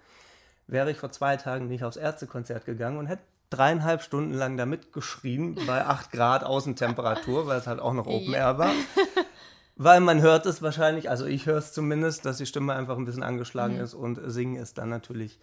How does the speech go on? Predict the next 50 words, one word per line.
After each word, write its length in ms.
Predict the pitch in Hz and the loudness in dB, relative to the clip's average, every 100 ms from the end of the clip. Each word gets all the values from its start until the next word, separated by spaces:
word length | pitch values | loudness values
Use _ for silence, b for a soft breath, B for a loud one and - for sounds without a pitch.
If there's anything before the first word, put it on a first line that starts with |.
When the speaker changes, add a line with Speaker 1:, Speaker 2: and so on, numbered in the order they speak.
| b b b b _ _ _ _ | b b b b _ _ _ _
Speaker 1:
eher 240 | - 151 165 | 0 4 4
schwierig. 520 | 156 147 175 190 185 | 2 0 2 2 0
Also 260 | 120 127 - _ _ | -2 -4 -8 _ _
es 120 | 123 | -18
geht 200 | - 127 | -10 -8
natürlich, 500 | 170 156 147 143 135 | -6 -8 -8 -8 -6
aber 180 | 120 117 | -6 -6
wenn 120 | 117 | -6
ich 80 | 113 | -8
dann 140 | 117 113 | -8 -10
irgendwie 240 | 127 113 | -8 -10
drei 240 | 110 117 110 | -8 -8 -8
Stunden 300 | - 113 117 | -8 -10 -10
stehe 260 | - 113 | -10 -10
und 120 | 113 110 | -8 -10
die 40 | |
Leute 260 | 113 113 - | -8 -8 -10
unterhalten 420 | 110 107 110 110 | -12 -12 -12 -12
soll, 220 | 113 110 | -12 -12
dann 320 | 113 110 113 - _ _ _ | -12 -14 -16 -20 _ _ _
wird 180 | 127 123 | -14 -12
die 60 | |
Stimme 320 | 123 123 123 | -12 -10 -8
das 200 | 117 110 | -8 -10
wahrscheinlich 440 | - - - 120 113 | -14 -14 -12 -12 -10
nicht 160 | 120 | -14
drei 200 | - 113 | -12 -12
Stunden 280 | 110 - 113 | -12 -12 -10
lang 160 | 110 113 | -8 -8
mitmachen. 420 | 120 - - 147 _ _ _ _ _ _ _ - | -10 -14 -14 -16 _ _ _ _ _ _ _ -12
Speaker 2:
Ja, 220 | 208 175 185 214 | -10 -10 -14 -14
also 200 | 190 196 | -12 -10
die 140 | 185 | -12
Qualität 680 | - 196 185 180 - 175 - | -10 -10 -8 -12 -12 -14 -14
wird 140 | 175 | -12
leiden, 480 | 208 214 226 220 233 220 - 269 | -8 -6 -6 -6 -8 -10 -4 -4
<laughs> 260 | - - | -4 -14
ganz 160 | - 214 | -6 -4
Speaker 1:
Ja, 180 | 113 101 | -2 -6
Speaker 2:
sicher. 280 | 98 165 165 | -8 -10 -8
Speaker 1:
und 180 | 117 - | -8 -8
die 40 | |
Speaker 2:
Ja. 40 | 107 | -10
Speaker 1:
Stimme 280 | 123 131 | -6 -6
dann 180 | 123 117 | -2 -4
halt 160 | 113 104 | -4 -6
danach 300 | 107 120 117 | -6 -4 -6
erst 160 | 117 | -6
Speaker 2:
Ja. 60 | 120 | -6
Speaker 1:
recht. 280 | 107 - | -8 -10